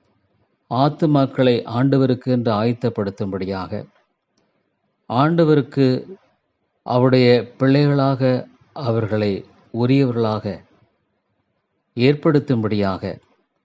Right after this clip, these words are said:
தேவன் நம்முடைய சுதந்திரமாக நமக்கு கொடுக்கிறார். இது தேவனுடைய சுதந்திரம் மாத்திரமல்ல, நமக்குரிய சுதந்திரம். தேவனுடைய பிள்ளைகளாகிய நமக்கும் ஆண்டவருடைய சுதந்திரத்தில் பங்கு உண்டு.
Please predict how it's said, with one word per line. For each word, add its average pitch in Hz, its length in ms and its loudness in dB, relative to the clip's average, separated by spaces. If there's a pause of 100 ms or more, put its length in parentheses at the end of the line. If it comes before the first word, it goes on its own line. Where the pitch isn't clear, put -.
(540)
தேவன் 127 380 2
நம்முடைய 127 500 2
சுதந்திரமாக 113 840 -2
நமக்கு 98 440 -8
கொடுக்கிறார். 92 520 -8 (1300)
இது 123 320 4
தேவனுடைய 160 480 2
சுதந்திரம் 127 680 0
மாத்திரமல்ல, 101 640 -4
நமக்குரிய 101 640 -6
சுதந்திரம். 90 640 -12 (1000)
தேவனுடைய 139 640 2
பிள்ளைகளாகிய 117 760 -2
நமக்கும் 123 800 -2 (640)
ஆண்டவருடைய 120 680 2
சுதந்திரத்தில் 107 840 -2
பங்கு 101 320 -8
உண்டு. 90 320 -10